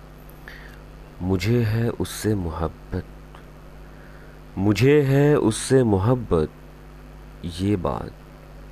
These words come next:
उसे तो परेशान करती होगी। हम जो मरते हैं उस पर, हम जो मरते हैं उस पर,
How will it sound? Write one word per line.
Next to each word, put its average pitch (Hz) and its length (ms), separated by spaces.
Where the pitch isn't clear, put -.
उसे 95 260
तो 92 160
परेशान 101 600
करती - 360
होगी। - 360
हम 117 200
जो 110 120
मरते 107 440
हैं 107 260
उस 87 240
पर, 87 640
हम 160 640
जो 95 220
मरते 131 520
हैं 87 360
उस - 360
पर, - 460